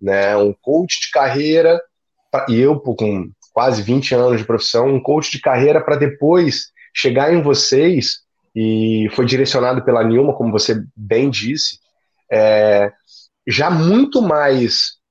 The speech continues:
certo das minhas vozes e do que eu queria comunicar com o público, e o que a gente fez foi organizar toda essa estrutura, né, e apresentar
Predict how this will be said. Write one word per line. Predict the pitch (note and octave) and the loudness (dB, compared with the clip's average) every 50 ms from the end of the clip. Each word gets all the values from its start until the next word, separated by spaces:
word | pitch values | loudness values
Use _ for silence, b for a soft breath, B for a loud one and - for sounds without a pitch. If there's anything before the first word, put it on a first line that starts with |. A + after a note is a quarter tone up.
| _ _ _ _ - | _ _ _ _ -6
certo | - - - - F#3 G#3 A3 A3 - - - A#3+ A#3+ - _ _ - | -4 -2 -2 0 0 0 0 -2 -6 -8 -6 -8 -8 -8 _ _ -8
das | A#2 A2+ C3 A#2+ A2+ | -2 0 0 0 2
minhas | C3+ C#3+ D3 C3+ A#2 - | 0 2 2 0 0 0
vozes | G#2+ G#2+ A#2+ C3 D3+ E3+ F#3 F3+ G3+ - - - - - | 0 0 2 2 2 2 0 -2 -2 -4 -6 -6 -6 -2
e | C3+ | -2
do | C3 C#3+ C#3 | 0 0 0
que | - F#3 | 0 -2
eu | F3+ | -2
queria | - D#3+ D3+ E3 D#3+ | -2 -2 0 2 2
comunicar | D3 - C#3 C3+ B2+ A#2+ G#2+ - - A#2+ A#2+ - | 2 2 0 0 2 0 0 -2 -2 -4 -4 -4
com | A#2 G#2+ | -6 -6
o | G2+ - | -6 -4
público, | - B2+ E3+ F#3+ G3+ C#3+ - - F#2 _ _ _ _ _ _ _ _ _ _ _ _ _ | -2 0 0 0 -2 -4 -6 -8 -14 _ _ _ _ _ _ _ _ _ _ _ _ _
e | - F3+ | -2 -2
o | G3+ | 0
que | - A3+ | 0 0
a | F#3 | 0
gente | D3 F3+ F3+ - - | 0 -2 -4 -6 -8
fez | A#2+ - - D3+ E3 F#3 A3 A3 - - | -10 -8 -2 0 0 2 0 0 -2 -4
foi | - D#3+ D3+ C#3+ - - | -2 -2 -2 -2 -2 -2
organizar | - D#3+ D3+ D3+ D#3 C#3 E3 F3+ F3+ F3 E3 C#3+ B2+ A#2 A#2+ E3 G3 A#3+ - - - | 0 0 2 0 0 0 0 0 0 0 0 -2 -2 -2 -2 -2 0 0 -2 -4 -2
toda | - G3+ G#3 G3+ F#3 E3+ | -2 0 0 0 0 -2
essa | D#3+ - - - C#3+ | -6 -6 -6 -6 -6
estrutura, | C3+ - - - C3 A#2+ - _ - A2 G#2+ G#2+ A2+ C#3 E3+ - _ _ _ _ _ _ _ _ _ _ _ _ _ _ | -6 -6 -6 -6 -10 -12 -12 _ -10 -4 -2 0 0 0 0 -2 _ _ _ _ _ _ _ _ _ _ _ _ _ _
né, | - A2 A2 A#2+ B2+ - _ _ _ _ _ _ _ - | -4 -2 0 0 -2 -4 _ _ _ _ _ _ _ -2
e | A#2 C#3 D#3+ | 0 2 2
apresentar | E3+ - - G3 G3 G#3+ G#3 E3+ F#3+ G3 E3+ C#3+ C#3 - E3 F3 F#3+ G#3 G3 | 2 0 0 0 2 2 0 0 0 0 0 -2 -2 -2 -2 0 0 0 -2